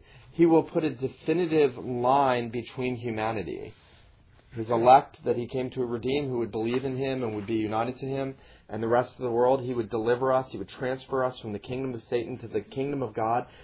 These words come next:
Genesis three fifteen is teaching all of this. Because the question is, how can he have a seed? How can he have an offspring?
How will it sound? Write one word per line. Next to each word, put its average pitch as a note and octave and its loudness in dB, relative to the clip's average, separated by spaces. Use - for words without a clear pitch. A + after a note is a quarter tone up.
Genesis F3 4
three D#3+ 0
fifteen D3+ -6
is - -12
teaching A#2+ -8
all A#2 2
of F2 -12
this. E2 -12
Because D#3+ 2
the - -12
question F3+ 4
is, C3+ 0
how D#3+ 8
can D#3 -4
he D#3+ 4
have D3 2
a G#2 -6
seed? D#3 -2
How B2 2
can D3 -2
he D3+ 2
have B2 -2
an A2+ -4
offspring? F2 -2